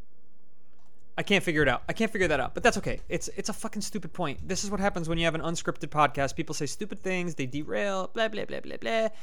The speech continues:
They start talking about the G D P of places. We're not concerned about the G D P, Dane. God damn it, Dane. We're talking about human animal hybrids and you're all focused on economics. We're not worried about economics right now. We're worried about the pedophilic psychic vampires and the people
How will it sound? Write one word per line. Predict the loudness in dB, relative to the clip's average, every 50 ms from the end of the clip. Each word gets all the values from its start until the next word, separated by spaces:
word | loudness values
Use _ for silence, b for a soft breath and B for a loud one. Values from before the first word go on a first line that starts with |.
| b b b b b
They | -4
start | -4 -2 -2 -2
talking | -2 -2 -2 -2 -2 -2
about | 0 0 0
the | -2 -2
G | -2 -2 -2
D | -2 -2
P | 0 2 0
of | 2 2
places. | 0 0 0 0 -2 -4
We're | -2 -2 0
not | 2 2 2
concerned | 0 -2 -2 0 0 0 2
about | 2 2 2
the | 0
G | 0 -2 0
D | 0 -2
P, | -2 -2 -2 0 2
Dane. | 4 4 4 4 2 -2 B B B B B B B B B -6 -6 -6 0 6
God | 8 8 8 8
damn | 8 8 8
it, | 6
Dane. | 8 8 8 8 6 4 b b b b
We're | 6 6 10
talking | 12 12 12 12 12
about | 10 8 8 8
human | 8 8 8 10
animal | 8 8 8 10 10
hybrids | 12 12 10 10 8
and | 6 8
you're | 8 10 10
all | 8 8
focused | 8 6 4 6 6
on | 6 6 6
economics. | 6 6 6 8 8 8 6 4 2 -2 -4 B 4
We're | B 10 12
not | 12 12 12
worried | 10 10 10
about | 10 10 10
economics | 10 10 10 8 8 8 8 6
right | 6 8
now. | 8 8 8 8 6 10
We're | 12 12 12 12
worried | 12 12 10
about | 10 8 6
the | 6 8
pedophilic | 8 8 8 8 10 10 10 10 10 8 4 2 0 4
psychic | 8 10 10 10 8 6 8
vampires | 8 8 8 10 10 10 10 10 8 6 4 0 B 2 B
and | 6 6 6
the | 8
people | 8 10 10 10 10 8 6 6